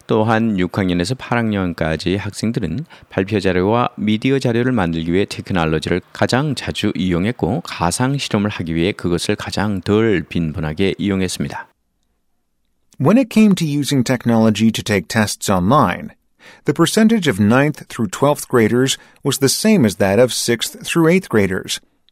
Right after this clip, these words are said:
Speaker 1: 온라인 시험을 보기 위해 테크놀로지를 이용하는 것에 관해서는 구 학년에서 십이 학년까지 학생들의 백분율은 육 학년에서 팔 학년까지 학생들의 백분율과 같았습니다.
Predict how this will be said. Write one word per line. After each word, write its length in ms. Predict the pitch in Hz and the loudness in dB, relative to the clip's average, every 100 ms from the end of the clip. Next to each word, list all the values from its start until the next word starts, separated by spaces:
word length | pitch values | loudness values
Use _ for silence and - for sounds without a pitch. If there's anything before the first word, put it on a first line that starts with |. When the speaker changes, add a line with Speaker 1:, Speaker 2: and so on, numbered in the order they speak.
| _ _ _ _ _ | _ _ _ _ _
Speaker 1:
온라인 460 | - 202 196 202 208 | -2 2 2 2 0
시험을 420 | 104 - 101 120 | 0 0 2 0
보기 320 | 156 98 92 | -2 -2 0
위해 240 | 101 76 101 | 0 0 -2
테크놀로지를 720 | - 123 110 85 82 90 110 | -4 -2 0 0 0 -2 -2
이용하는 600 | - 98 107 107 98 80 | 0 0 0 0 -2 -4
것에 260 | 78 - 85 | -4 -2 -2
관해서는 640 | - 76 78 78 76 180 - _ | 0 -4 -2 -4 -4 -6 -8 _
구 140 | - 104 | 0 2
학년에서 440 | 98 95 98 110 | 2 0 -2 -2
십이 340 | 110 - 110 101 | -4 -4 0 0
학년까지 680 | 87 80 80 76 78 80 | 0 -2 -4 -2 -2 0
학생들의 500 | 87 - - 92 85 | -4 -6 -8 -4 -4
백분율은 680 | 95 95 - 113 131 78 151 - - - - | -2 -4 -4 -2 -2 -2 -4 -8 -16 -16 -6
육 180 | 107 - | -4 0
학년에서 420 | 101 92 87 127 | 2 2 0 -2
팔 280 | - - 135 | -4 -4 -2
학년까지 680 | 131 123 110 101 87 80 95 | -2 -2 -2 0 0 0 -4
학생들의 500 | 95 - - 85 90 | -4 -8 -6 -2 -2
백분율과 800 | - 78 - 80 78 78 95 92 | -2 -6 -4 -4 -4 -2 0 0
같았습니다. 640 | - 98 95 - - - | -2 -4 -2 -2 -4 -8